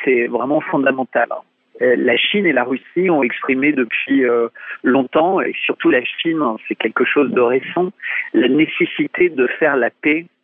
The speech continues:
euh, entre Israël, la Palestine et les voisins. Et quand vous avez dans le même groupe de pays, la Russie, la Chine, l'Iran, l'Arabie Saoudite, hein, euh, l'Égypte, hein,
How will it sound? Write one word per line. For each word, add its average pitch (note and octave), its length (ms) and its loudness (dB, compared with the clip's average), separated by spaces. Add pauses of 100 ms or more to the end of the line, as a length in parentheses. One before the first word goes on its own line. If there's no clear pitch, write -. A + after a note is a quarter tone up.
(180)
euh, A#2+ 280 4
entre C3+ 680 2
Israël, B2+ 680 0
la C3+ 140 0
Palestine C3 840 0 (100)
et C3+ 80 -2
les C#3 120 2
voisins. C#3 340 0 (880)
Et - 80 -6
quand - 180 2
vous E3+ 260 0
avez F3+ 220 2
dans C#3 140 -2
le C3 120 0 (160)
même F3 220 2
groupe - 480 0
de - 80 2
pays, - 160 0 (760)
la D3+ 160 0
Russie, C#3 520 -6 (280)
la C3+ 220 2
Chine, C3 560 -2 (500)
l'Iran, D3+ 560 0 (480)
l'Arabie D#3+ 580 0
Saoudite, C#3 460 -2 (100)
hein, A#2 180 0 (680)
euh, C3 520 2
l'Égypte, D#3+ 580 -2
hein, A2+ 180 -2